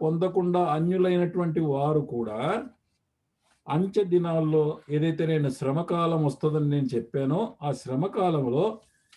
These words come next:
అటు ఇస్రాయేల్ వారును ఇటు విశ్వాసులకు చాలా శ్రమల గుండా వెళ్ళే అవకాశం ఉంది. కొంతమంది ఏమనుకుంటారంటే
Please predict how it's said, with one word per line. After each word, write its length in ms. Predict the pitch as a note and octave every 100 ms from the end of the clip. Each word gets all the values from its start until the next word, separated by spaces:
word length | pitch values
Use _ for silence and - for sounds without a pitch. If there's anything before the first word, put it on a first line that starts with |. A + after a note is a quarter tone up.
| - _ _ _ -
అటు 180 | C#3 E3
ఇస్రాయేల్ 800 | D3+ C#3 C3 E3+ F#3 F#3 F#3 F3+
వారును 640 | E3 D3+ C3+ C#3+ G3+ - _
ఇటు 240 | D#3 D#3 F#3+
విశ్వాసులకు 1080 | E3+ C#3 C#3 F#3 G3 F#3 F3 C#3+ B2+ E3 F#3 B2+
చాలా 360 | C3 D#3+ F#3+
శ్రమల 420 | F3+ - C#3 D3+
గుండా 300 | D3+ C#3+ D3
వెళ్ళే 340 | D#3+ C3+ C3 F#3+
అవకాశం 580 | C3 B2+ A#2 A#2 C3 E3
ఉంది. 320 | D#3+ A#2+ - _ _ _ _ _ _ _ _ _ _ _ _ _ _ _ _ _ _ -
కొంతమంది 420 | D3 D#3+ F3 F3+
ఏమనుకుంటారంటే 1080 | F3+ F#3 F3+ F3+ F3+ F3 E3+ F#3 E3+ D#3 D#3